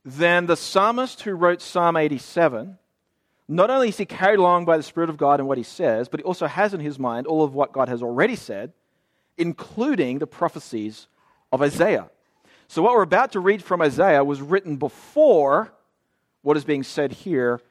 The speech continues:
in Psalm eighty-seven. So Isaiah fifty-four eleven says, "O afflicted one, storm-tossed and not comforted, behold, I will set your stones an-, in antimony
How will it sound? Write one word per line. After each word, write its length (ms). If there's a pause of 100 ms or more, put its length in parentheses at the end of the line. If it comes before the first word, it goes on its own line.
(200)
in 100
Psalm 360
eighty-seven. 600 (800)
So 400
Isaiah 340
fifty-four 600
eleven 320
says, 480 (160)
"O 140
afflicted 440
one, 260 (360)
storm-tossed 920
and 100
not 200
comforted, 420
behold, 520 (440)
I 120
will 120
set 380
your 160
stones 680
an-, 420 (100)
in 220
antimony 640